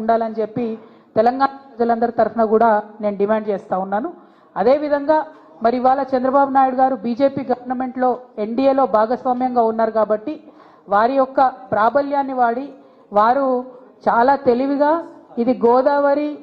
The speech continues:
కృష్ణా లింకేజ్ అని చెప్పకుండా గోదావరి కావేరి,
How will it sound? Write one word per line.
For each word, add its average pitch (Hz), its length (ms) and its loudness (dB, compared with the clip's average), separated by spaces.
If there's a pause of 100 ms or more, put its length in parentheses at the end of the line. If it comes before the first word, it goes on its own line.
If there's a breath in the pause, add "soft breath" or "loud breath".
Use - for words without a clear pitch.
(140)
కృష్ణా 294 440 -2
లింకేజ్ 262 460 -2
అని 247 200 -4
చెప్పకుండా 233 520 -2 (680 loud breath)
గోదావరి 285 680 2 (540)
కావేరి, 269 480 2